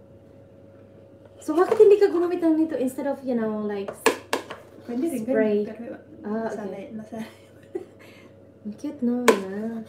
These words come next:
Speaker 2: Ayan, sayang din yung ano. Meron pa bang space yan dun?
Speaker 1: Yeah, marami pa, tatlo
Speaker 2: Pwede.
Speaker 1: eh. I can put it in the, you know, in the top, the bottom.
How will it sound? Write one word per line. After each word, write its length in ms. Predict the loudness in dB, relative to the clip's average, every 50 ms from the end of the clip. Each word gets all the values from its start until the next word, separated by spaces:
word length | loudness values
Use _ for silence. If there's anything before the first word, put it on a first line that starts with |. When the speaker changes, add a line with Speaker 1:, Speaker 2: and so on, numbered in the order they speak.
| -16 -16 -12
Speaker 2:
Ayan, 260 | -10 -8 -8 -8 -10
sayang 440 | -10 -12 -14 -14 -12 -12 -10 -12 -10
din 200 | -10 -10 -8 -8
yung 100 | -8 -8
ano. 120 | -8 -8 -10
Meron 280 | -10 -10 -10 -10 -10
pa 100 | -10 -12
bang 180 | -10 -10 -12 -12
space 320 | -12 -14 -14 -14 -14 -12
yan 160 | -12 -12 -12 -10
dun? 180 | -10 -12 -12 -12 -16 -20 -20 -20 -20 -20 -20 -20 -20 -20 -20 -20 -12 -4
Speaker 1:
Yeah, 260 | 0 2 2 4 4
marami 400 | 4 4 4 4 4 4 4 4
pa, 140 | 4 2 4
tatlo 280 | 4 2 2 4 2
Speaker 2:
Pwede. 180 | 2 2 2 0
Speaker 1:
eh. 60 | -2 -4 -4 -4 -4 -4 -4 -8 -18 -20 -20 -20 -20 -14 -6
I 80 | -6 -4
can 160 | 0 0 0
put 160 | 0 0 -2
it 160 | -2 -2 -2 0
in 180 | 2 2 2
the, 220 | 2 0 0 -2 -2 -2
you 100 | -4 -4
know, 240 | -4 -4 -6 -6 -8
in 160 | -8 -8 -8
the 80 | -6
top, 320 | -6 -6 -4 -4 -4 -6 -6 -8 -10 -14 -14 -14 -14 -14 -14 -18
the 80 | -18 -14
bottom. 760 | -8 -4 -4 -4 -4 -4 -6 -8 -8 -6 -6 -8 -8 -8 -10